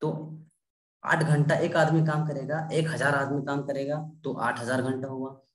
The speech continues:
तो टाटा के लिए कितना काम हुआ? टाटा का कंपनी में कितने मजदूर है? एक हजार मजदूर है, टाटा के लिए आठ हजार घंटा काम हुआ। तो इधर कोई टाइम का लिमिट नहीं है, इनके पास अनंत टाइम है, इसीलिए यहाँ पे अनंत पैसा आता है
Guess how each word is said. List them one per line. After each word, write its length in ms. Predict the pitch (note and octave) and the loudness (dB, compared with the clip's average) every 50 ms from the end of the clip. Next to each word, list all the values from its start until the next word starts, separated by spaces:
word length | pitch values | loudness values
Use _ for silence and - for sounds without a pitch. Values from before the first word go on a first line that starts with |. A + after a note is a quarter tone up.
| _ | _
तो 60 | - B2+ | -14 -8
टाटा 320 | - C3 C3 C3 C#3+ D#3 | -4 -4 -4 -2 0 -2
के 140 | D#3 - D#3+ | -2 -2 -2
लिए 140 | D#3 D3+ D#3 | -2 -2 -2
कितना 340 | - D3 D3+ D#3+ D#3 D#3 | -4 -4 0 0 0 2
काम 180 | D#3 C#3+ D3+ D#3+ | 2 2 4 4
हुआ? 240 | D#3 D#3 D#3+ E3 D#3+ D#3 D#3 | 4 4 4 4 2 0 0
टाटा 260 | D#3+ A#2+ B2 B2+ C#3+ | -2 -4 -2 -2 -4
का 180 | C#3 C3+ C#3 C#3+ C3+ - - - - _ _ _ _ _ | -4 -2 -4 -4 -4 -4 -8 -10 -16 _ _ _ _ _
कंपनी 320 | B2+ A#2+ A#2 A#2+ C#3 D3 D#3 | -6 -4 -2 -2 0 2 4
में 140 | D#3+ D#3+ D#3 | 4 4 4
कितने 240 | - D#3 D3+ D#3 | 2 2 2 2
मजदूर 400 | D3+ D3+ D3 C#3 - D3+ D#3 D#3 | 2 2 0 -2 -2 -4 -4 -4
है? 120 | D#3 D#3 - | -2 -2 -2
एक 140 | C#3+ C#3 C#3+ | -2 -2 -2
हजार 180 | C#3+ C#3+ C#3+ | -2 -2 0
मजदूर 340 | C#3 C#3 C#3 C3 C#3 D3 C#3+ | 0 -2 -2 -2 -4 -4 -6
है, 120 | C#3+ C#3 | -6 -8
टाटा 240 | - B2 A#2+ - C#3 | -8 -8 -6 -6 -6
के 120 | C3+ - C#3 | -6 -4 -4
लिए 120 | C#3 C3+ | -4 -4
आठ 320 | - - C3 C3 - - | -2 0 0 -2 -2 -4
हजार 260 | A2 G2+ C3 C#3 D3+ - | -6 -2 2 2 2 2
घंटा 260 | B2+ B2 A2+ - A#2 | 0 -2 -4 -4 -6
काम 280 | A2+ - G#2+ G#2+ G#2 G#2 | -6 -6 -8 -8 -8 -8
हुआ। 260 | G#2 G#2 A2 G#2+ - - _ _ - | -10 -10 -10 -12 -14 -20 _ _ -10
तो 60 | C#3 | -6
इधर 200 | B2+ C3+ D3 C#3+ | -2 -2 0 0
कोई 200 | D3+ D#3 D#3 - | 2 2 2 2
टाइम 280 | C3 B2+ C3+ C#3 C#3 | 2 2 2 2 2
का 80 | C#3 C#3 | 2 2
लिमिट 380 | B2 A#2+ A#2+ B2 C3 B2 A#2+ B2+ | 2 2 2 0 0 -2 -2 -2
नहीं 240 | B2+ B2 A#2 A2 | -2 0 0 -2
है, 120 | G#2+ G2+ G2+ - | -4 -6 -8 -10
इनके 220 | A2 A#2+ - - G#2 | -10 -12 -12 -12 -8
पास 240 | - C3+ B2+ - - | -6 -6 -6 -4 -4
अनंत 360 | A2+ B2+ D3 E3 D#3+ D#3+ D#3 - | -2 2 2 2 2 2 0 0
टाइम 200 | B2+ A#2 A#2 A2 | -2 0 0 -2
है, 280 | G#2+ G#2 G#2 G#2 - - _ _ _ _ | -4 -4 -6 -10 -10 -14 _ _ _ _
इसीलिए 340 | - - - C#3+ D3 D#3+ E3 - | -12 -8 -6 -4 -2 -2 -2 -2
यहाँ 280 | B2+ A#2+ B2 A#2 A#2 A#2+ | -2 -4 -4 -4 -4 0
पे 100 | D#3+ F#3 A#3 - - - - - - _ | 2 2 2 0 -2 -6 -10 -14 -14 _
अनंत 380 | A2 A#2+ C#3+ E3 F3+ E3+ - - | -4 0 2 4 4 2 2 0
पैसा 240 | C3+ B2 - C3 A2+ | 0 0 0 0 -2
आता 260 | G#2 G2+ G2+ G2+ G#2 | -2 -2 -2 -4 -8
है 180 | G2+ - - | -12 -14 -16